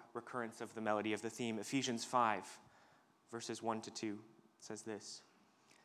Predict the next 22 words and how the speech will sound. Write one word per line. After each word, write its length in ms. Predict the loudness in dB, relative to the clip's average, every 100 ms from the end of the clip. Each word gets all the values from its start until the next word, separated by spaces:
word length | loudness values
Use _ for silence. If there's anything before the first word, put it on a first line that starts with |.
| 2
"Therefore 380 | 4 6 8 8
be 220 | 6 0
imitators 560 | 0 -2 2 4 4 2
of 200 | -2 4
God 340 | 8 8 8
as 180 | 4 0
beloved 580 | 0 8 10 10 6 -8
children, 520 | -4 -4 -2 -4 -6 -14 -20 _
and 200 | -2 -2 -4
walk 420 | 4 8 8 6 -4
in 200 | -2 2
love, 280 | 2 2 -6 -20 -20 2
as 240 | 6 6 4
Christ 420 | 6 8 8 0
loved 260 | 4 4 6
us 300 | 2 2 -2
and 160 | -8 -2
gave 220 | 0 0
himself 480 | -2 -6 -2 -4 0
up 220 | 0 0
for 180 | -2 -2
us, 320 | -2 -6 -14